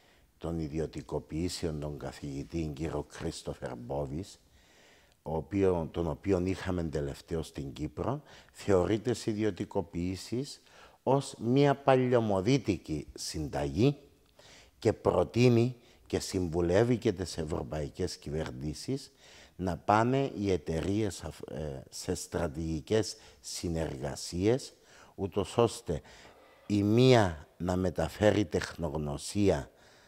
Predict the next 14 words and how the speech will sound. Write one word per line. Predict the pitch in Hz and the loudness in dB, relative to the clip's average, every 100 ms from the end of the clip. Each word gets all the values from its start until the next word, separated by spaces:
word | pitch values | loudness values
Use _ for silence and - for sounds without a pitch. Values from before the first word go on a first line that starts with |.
| _ _ _ | _ _ _
ε, | - 71 60 | -10 -10 -10
στην | - - 87 82 | -12 -10 -4 -2
άλλη | 80 92 95 131 147 - - - _ | 2 2 4 2 0 -6 -20 -20 _
και | 110 127 | 4 4
να | 131 117 101 | 4 2 2
αναπτύσσεται, | 95 87 - - 127 117 - 135 127 151 - | 2 0 -4 -6 -4 -4 -2 -2 2 2 2
αναπτύσσοντας | 101 95 78 - - 120 - - 135 127 147 147 - - - _ | 0 0 -2 -6 -4 -4 -2 0 0 2 0 0 -8 -20 -20 _
νέα | 90 92 120 135 135 | -2 4 8 8 6
προϊόντα | - 117 101 92 90 98 98 131 160 156 - _ _ | 4 4 6 6 4 4 2 2 2 -2 -14 _ _
και | - | -8
σε | 113 - | -4 -6
πιο | - 127 | -2 -2
χαμηλές | - 120 113 92 90 - | 0 0 0 0 0 -2
τιμές. | 85 78 69 | -6 -4 -6